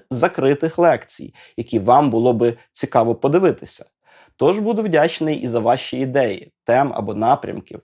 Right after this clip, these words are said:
якщо дійсно цікаво. Ну що ж, повернуся до Корадіні, а точніше до одної прецікавої історійки, яку я відпорпав, досліджуючи цю тему.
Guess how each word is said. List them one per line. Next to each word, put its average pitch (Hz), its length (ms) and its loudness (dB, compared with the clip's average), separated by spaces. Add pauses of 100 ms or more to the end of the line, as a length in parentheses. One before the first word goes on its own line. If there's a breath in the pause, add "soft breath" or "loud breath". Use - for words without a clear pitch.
(120)
якщо - 240 -8
дійсно - 360 -8
цікаво. - 400 -16 (800 soft breath)
Ну - 60 -10
що - 200 -10
ж, - 160 -12 (280 soft breath)
повернуся 120 560 2
до 139 100 -2
Корадіні, 113 680 0 (360 soft breath)
а 143 160 2
точніше 220 760 0
до 165 220 0
одної 175 400 0
прецікавої 127 840 0
історійки, - 680 -4
яку 123 220 -6
я 127 140 -2
відпорпав, 139 680 -2
досліджуючи 113 760 -6
цю 110 140 -12
тему. - 380 -8